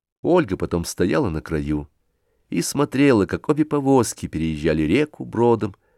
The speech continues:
как по лугу шли господа, их на той стороне ожидал экипаж. А придя в избу, она рассказывала мужу с восхищением: «Да такие хорошие, да такие красивые,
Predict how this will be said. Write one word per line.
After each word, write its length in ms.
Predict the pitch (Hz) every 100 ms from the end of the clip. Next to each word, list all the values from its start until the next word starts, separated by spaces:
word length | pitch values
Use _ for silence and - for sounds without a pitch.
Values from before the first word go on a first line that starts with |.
| _ _ _
как 220 | 87 -
по 80 | 82
лугу 260 | 101 127
шли 260 | 80 - 73
господа, 800 | 71 - - 73 67 80 127 120 _ _ _ _
их 300 | - 127 -
на 100 | 73
той 200 | 69 71
стороне 580 | 67 - 71 67 71 104
ожидал 400 | 80 69 69 87
экипаж. 760 | 82 - - 71 65 67 - _ _ _ _ _ _ _ _ _
А 140 | - 80
придя 440 | 80 78 80 80
в 140 | 76
избу, 460 | 87 110 90 82 78 - - -
она 260 | - 73 80
рассказывала 840 | 78 - - 107 160 139 143 135
мужу 300 | 120 120 107
с 120 | 104
восхищением: 800 | 95 95 - - - 95 87 71 - _ -
«Да 160 | 175
такие 500 | 185 185 - 208 190
хорошие, 920 | 185 - 170 180 170 151 151 123 110 107 _ - -
да 100 | -
такие 420 | 196 180 214 214
красивые, 960 | 208 196 190 - 190 196 185 165 139 127